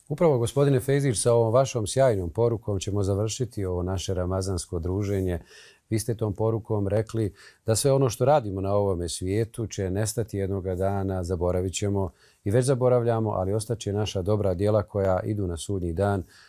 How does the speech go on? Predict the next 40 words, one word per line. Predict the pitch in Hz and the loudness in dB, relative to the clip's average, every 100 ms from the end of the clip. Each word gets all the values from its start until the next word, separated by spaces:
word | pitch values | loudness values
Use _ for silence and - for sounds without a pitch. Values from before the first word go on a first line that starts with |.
| _ | _
koja | - 95 | -4 -2
idu | 98 101 95 | 0 0 -2
na | 87 | -2
ahiret, | 80 - 104 90 | -4 -4 -4 -4
ako | 82 - | -8 -6
Bog | 90 95 | -4 -2
da, | 90 | -2
koja | 82 90 85 | -4 -6 -6
će | - | -6
nas | 87 80 | -8 -6
tamo | 90 82 | -6 -8
čekati. | - 80 98 - 98 | -10 -14 -14 -14 -4
Zaista | 104 107 - | -2 0 0
je | 117 | 0
bilo | 107 131 120 - - _ _ - | 0 2 0 -2 -18 _ _ -8
lijepo | 104 127 147 147 | 0 2 2 2
i | 101 | 0
ugodno | 127 131 104 | 2 2 0
se | 95 98 | -2 -4
družiti | 95 107 117 139 135 120 | -2 -2 0 -2 -2 -4
sa | - | 0
vama, | 95 104 107 | 0 2 2
dragi | 101 104 95 | 2 0 0
moji | 90 90 | -4 0
gosti. | 101 113 - 123 92 - - _ - | 2 2 0 -2 -4 -10 -20 _ 0
Hvala | 110 123 | 2 4
vam | 120 | 0
što | 104 117 | -2 -4
ste | 120 | -4
se | 104 117 | -2 0
odazvali | 123 101 95 | 2 2 0
našem | 98 104 92 80 | -2 -2 -6 -4
pozivu | 98 117 117 117 110 | -2 0 0 0 0
i | |
naravno | 98 98 104 101 98 | 0 0 0 0 0
rado | 98 98 | 0 0
ćemo | 98 92 | -4 -4
vas | 90 92 | -4 -6
ugostiti | 90 85 - 80 | -4 -4 -6 -8
ponovo. | 78 78 76 | -4 -4 -6